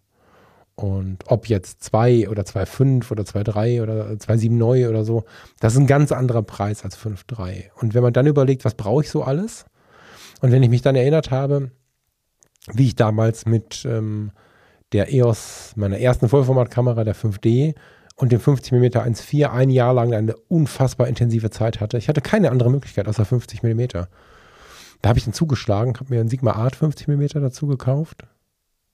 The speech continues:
und fertig. Und dass ich dann die anderen Objektive noch kaufen konnte, war einfach nur das weitere Trennen von Dingen, die ich nicht brauche, wo ich dann quasi getauscht habe. Also verkauft und gekauft. Und ich verspreche dir,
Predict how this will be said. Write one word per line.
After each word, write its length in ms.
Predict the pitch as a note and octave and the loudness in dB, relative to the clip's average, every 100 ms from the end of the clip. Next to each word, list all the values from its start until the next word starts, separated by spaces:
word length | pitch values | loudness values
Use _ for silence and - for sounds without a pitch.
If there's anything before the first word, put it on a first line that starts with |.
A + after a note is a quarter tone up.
| _ | _
und 140 | A#2+ - | -6 -2
fertig. 540 | B2+ B2 G#2+ - _ _ | -2 -4 -12 -18 _ _
Und 160 | - B2+ | 2 4
dass 140 | C3+ | 4
ich 80 | B2+ | 4
dann 140 | C3+ B2+ | 4 4
die 100 | B2+ | 4
anderen 240 | E3+ D3+ | 4 4
Objektive 340 | A#2 A#2+ C3 | 4 2 2
noch 120 | B2+ - | 0 0
kaufen 260 | B2+ C3+ | -2 0
konnte, 260 | B2+ B2+ A#2 | 2 2 2
war 120 | B2 | 2
einfach 260 | D3 - B2 | 0 0 2
nur 160 | C#3 | 2
das 140 | A2+ G#2+ | 2 2
weitere 340 | B2+ B2+ B2 | 2 2 0
Trennen 460 | - - C3+ C3+ B2 | -2 0 2 2 0
von 240 | A#2+ A#2+ | 0 2
Dingen, 240 | B2+ A#2+ | 2 2
die 80 | A#2 | 0
ich 100 | G#2+ | -2
nicht 160 | A2 - | -4 -4
brauche, 500 | A2 A#2 A2+ G#2+ G#2+ | -4 -4 -4 -6 -6
wo 60 | |
ich 80 | G#2 | -6
dann 180 | - A2 | -6 -10
quasi 320 | - G#2 A#2 | -6 -6 -4
getauscht 440 | A#2 A2 A2+ - A2+ | -6 -6 -8 -8 -10
habe. 240 | A2 A#2 - - _ _ | -8 -10 -14 -20 _ _
Also 240 | - F#2+ D#2+ | -6 -6 -6
verkauft 440 | - G2 F#2 F#2 G2+ | -4 -2 -2 -4 -4
und 100 | F#2+ | -6
gekauft. 460 | G2 G2 A2+ - - _ - - - - - - - _ - | -4 -4 -4 -8 -18 _ -20 -20 -20 -20 -20 -20 -20 _ -2
Und 160 | C3+ A#2+ | 2 2
ich 80 | |
verspreche 440 | A#2+ - C#3 D3+ E3 | 2 2 0 0 0
dir, 460 | D3+ D#3 F3+ F#3 | 0 2 0 -4